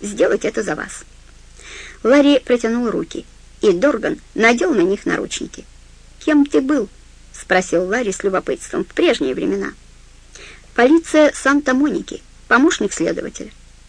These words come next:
А теперь ты с ним. Прости меня, пожалуйста, но, ей-богу, это забавно". Из соседней машины вытолкнули Глена Бейтмана. "Какого черта вы его толкаете?" — сердито спросил Дорган. "Если бы тебе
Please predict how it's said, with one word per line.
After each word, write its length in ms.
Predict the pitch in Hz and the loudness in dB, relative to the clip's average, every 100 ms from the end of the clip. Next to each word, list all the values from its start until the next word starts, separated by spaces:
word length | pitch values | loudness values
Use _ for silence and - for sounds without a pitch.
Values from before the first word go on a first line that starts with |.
| - - - | -20 -20 -16
А 100 | - | -16
теперь 340 | 214 - 226 - | -12 -8 -8 -8
ты 80 | 190 | -14
с 160 | - | -10
ним. 240 | 196 - - - - - - - - | -12 -12 -14 -20 -20 -20 -20 -20 -12
Прости 380 | - 220 - 427 | -6 -6 -6 -8
меня, 200 | - 95 | -6 -8
пожалуйста, 580 | - - - - - - - | -8 -10 -10 -12 -12 -12 -4
но, 120 | 208 | -2
ей-богу, 680 | 196 208 185 330 208 127 - | -2 -4 -6 -4 -4 -4 -6
это 200 | - - | -6 -6
забавно". 460 | 147 113 80 - - - - - - - - - - | -6 -6 -8 -12 -20 -20 -20 -20 -20 -20 -18 -18 -6
Из 140 | 262 254 | -4 0
соседней 480 | 254 233 240 208 | 0 0 -2 0
машины 480 | 190 190 285 294 294 185 | -2 0 2 2 0 -2
вытолкнули 680 | 190 226 254 262 254 262 - | -2 0 -2 -2 -2 -2 -2
Глена 380 | 190 180 196 214 | 0 0 0 -2
Бейтмана. 460 | - - - - - - - - - | -6 -6 -10 -12 -16 -20 -20 -20 -8
"Какого 400 | 202 202 254 247 | -6 -2 -2 -2
черта 380 | - 302 - 165 | -4 -4 -4 -2
вы 80 | |
его 140 | - 190 | -2 -2
толкаете?" — 640 | - 190 101 - - 196 - - | -6 -6 -8 -10 -12 -18 -20 -16
сердито 460 | - 220 190 185 180 | -2 0 0 -4 -6
спросил 420 | - 180 - 185 | -4 -4 -2 -4
Дорган. 420 | 190 160 - - - - - - - - 202 | -2 -4 -4 -12 -14 -20 -20 -20 -20 -14 -4
"Если 380 | 214 330 - | 0 0 0
бы 140 | 277 302 | -2 0
тебе 400 | 311 294 226 | 0 2 2